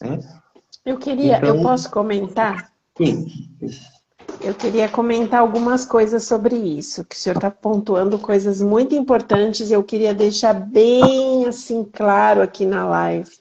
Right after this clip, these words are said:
Speaker 2: Primeira questão desse abandono por ter sido mãe, né? É, pai,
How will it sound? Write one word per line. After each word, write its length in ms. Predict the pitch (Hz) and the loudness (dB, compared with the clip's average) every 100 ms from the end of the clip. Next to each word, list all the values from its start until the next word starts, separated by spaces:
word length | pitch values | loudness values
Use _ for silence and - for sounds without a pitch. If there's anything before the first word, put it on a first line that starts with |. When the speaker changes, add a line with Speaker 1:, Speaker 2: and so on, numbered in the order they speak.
| _ _ _ _ - - - - - | _ _ _ _ -20 -20 -20 -10 -2
Speaker 2:
Primeira 420 | 240 233 254 254 | 0 4 6 4
questão 400 | 262 262 254 247 | 2 -2 -2 2
desse 260 | 262 254 | 0 2
abandono 960 | 247 214 240 233 190 202 208 220 202 165 - - _ _ _ - | 0 4 2 2 2 2 2 2 -2 -4 -12 -20 _ _ _ -8
por 140 | 208 | -6
ter 260 | 208 247 226 | 0 0 0
sido 480 | - 262 262 220 | -2 -2 0 0
mãe, 540 | 196 196 202 196 190 160 _ _ _ _ _ _ - | -2 2 2 2 0 -6 _ _ _ _ _ _ -8
né? 320 | 170 208 302 - _ _ _ _ _ _ _ - | -4 -2 -2 -6 _ _ _ _ _ _ _ 2
É, 640 | 196 196 190 185 180 - - | 4 6 6 6 4 0 -4
pai, 580 | - 233 277 262 180 185 | 0 2 4 4 2 -6